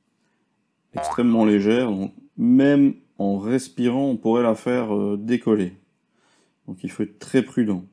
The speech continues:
Ensuite, on enlève la batterie, et on peut voir que directement soudée sur la batterie, il y a une petite plaque métallique avec, euh, les contacts,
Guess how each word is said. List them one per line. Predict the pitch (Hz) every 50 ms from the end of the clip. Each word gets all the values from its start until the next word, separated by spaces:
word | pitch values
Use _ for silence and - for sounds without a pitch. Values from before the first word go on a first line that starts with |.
| _ _ - -
Ensuite, | 98 101 - - 120 110 -
on | - 104 104
enlève | 110 113 117 120 117 110 104 101
la | 104 101
batterie, | 95 92 90 - - - 175 190 214 233 247 - _ _ _ _ _ _ _ _ _ _ _ _ -
et | 107
on | 107 110 107
peut | 104 - 107
voir | 107 127 156 160 -
que | -
directement | 110 104 107 113 127 - 175 180 170 170 160 160 - 147 147 147 143 139
soudée | 135 - - 151 143 147 147
sur | 143 - 135 127
la | 120 117
batterie, | 117 113 110 - - - 143 160 180 175 - - -
il | - 117
y |
a | 104 104
une | 104 104
petite | - - - 131 -
plaque | - 147 143 -
métallique | 135 123 113 - 110 110 127 143 -
avec, | 110 104 101 104 101 -
euh, | 104 101 101
les | 104 104
contacts, | 98 - 104 98 - 120 143 165 - - _